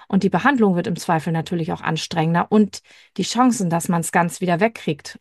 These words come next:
und wieder so, alles wieder so herstellt, wie man es eigentlich haben will, werden natürlich geringer, je weiter fortgeschritten irgendwelche Dinge sind. Und ich weiß, das willst du nicht hören, ich will das auch immer nicht hören,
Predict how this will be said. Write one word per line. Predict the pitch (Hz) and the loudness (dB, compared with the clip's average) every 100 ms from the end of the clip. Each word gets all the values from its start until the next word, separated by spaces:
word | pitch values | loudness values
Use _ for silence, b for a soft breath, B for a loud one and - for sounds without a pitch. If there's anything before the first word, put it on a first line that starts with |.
| - | -6
und | 170 180 | -6 -2
wieder | 170 165 | 0 2
so, | 180 175 - _ _ _ _ _ b b b b | 2 0 -4 _ _ _ _ _ b b b b
alles | 190 196 | 2 4
wieder | 202 190 | 4 6
so | 196 | 6
herstellt, | 202 196 - 185 175 | 6 6 4 0 2
wie | |
man | 185 175 | 0 0
es | 165 | -2
eigentlich | - 170 156 | -2 -2 0
haben | 214 240 180 | 2 4 2
will, | 180 202 B B | 0 -4 B B
werden | - 208 220 | 2 4 4
natürlich | 208 - 208 196 | 2 2 0 2
geringer, | 202 185 262 254 180 208 - | 0 2 2 2 2 -2 -6
je | - 190 180 | -8 -4 -2
weiter | 185 196 196 | 0 0 0
fortgeschritten | - 214 208 202 - - 170 185 | -2 -2 0 -2 -6 -6 -4 -2
irgendwelche | - 175 165 156 156 | -2 -2 -2 -2 -2
Dinge | 160 151 | -2 -2
sind. | 143 143 - - _ _ _ _ _ b b b b _ | -2 -4 -6 -14 _ _ _ _ _ b b b b _
Und | 185 | 2
ich | 185 | 4
weiß, | 208 254 - | 4 4 2
das | 220 | 2
willst | 220 214 | 4 4
du | 208 | 2
nicht | 196 | 4
hören, | 233 254 240 | 4 6 4
ich | 202 | 2
will | 208 | 2
das | 196 | 2
auch | - 202 | -2 0
immer | 214 | 0
nicht | 196 196 | 0 -2
hören, | 208 202 202 | 0 2 0